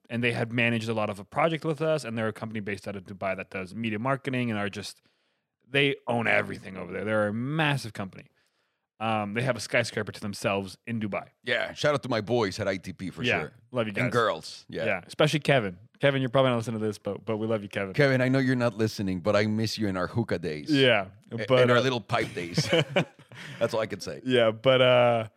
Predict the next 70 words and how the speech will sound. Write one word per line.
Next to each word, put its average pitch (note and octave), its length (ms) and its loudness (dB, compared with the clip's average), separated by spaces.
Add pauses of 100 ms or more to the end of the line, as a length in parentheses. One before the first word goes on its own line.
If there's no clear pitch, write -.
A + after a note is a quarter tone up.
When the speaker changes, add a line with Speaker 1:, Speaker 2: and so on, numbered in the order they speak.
(300)
Speaker 1:
but B2+ 80 -8
we B2+ 120 4
went C#3 320 2
and B2 140 0
you C3 60 2
had C3+ 100 2
a C3 40 0
meeting A#2+ 340 0
with, G#2+ 140 -6
like, G#2 140 -6
the G#2+ 80 -4
head A2+ 160 -2
of A#2+ 40 -6
the B2+ 60 -6
company. G#2 520 -6 (200)
Speaker 2:
Mm-hmm. E2+ 240 -6 (520)
Speaker 1:
'Cause, A2 120 -4
of G#2+ 140 -8
course, A#2+ 400 2 (160)
he A#2+ 100 -4
was A#2+ 140 2
a C3+ 60 4
fan. A2 420 4
<laughs> - 60 -12 (1040)
So D3 220 2
I'm C#3 120 6
now C#3 200 4
Speaker 2:
Why, - 0 - (300)
Speaker 1:
stuck - 120 -4
there. G#2 320 2
Speaker 2:
why A3+ 220 6
do C#4+ 60 4
you C#4 120 0
get B3 160 0
so A3 180 4
annoyed G#3+ 320 4
by A2 200 2
that? F#2+ 180 -2
I'm A2 120 -4
sorry. - 360 6
Speaker 1:
Well, B3 120 6
no, - 20 2
we F3+ 100 6
had F#3+ 160 6
just G#3 160 4
talked A3 140 8
about C#3 240 6
Speaker 2:
Okay. A2+ 180 4
Speaker 1:
this. D3+ 100 0
So, D3+ 60 6
of D3 100 2
course, E3+ 160 4
he's D#3+ 80 -2
a D3 40 -4
fan. C3 320 4
So B2+ 180 2
I'm A#2+ 120 2
now A#2+ 140 2
with A2 160 -2
Kevin, C#3+ 540 0 (220)
uh, G#2+ 280 0
the G#2+ 100 -6
guy A2 120 2
that A2 120 4
was, G#2+ 160 -4 (120)
that G2+ 440 -2
was G#2 140 -10
managing G#2 340 -6
our G2 100 -6
trip. D3+ 340 -4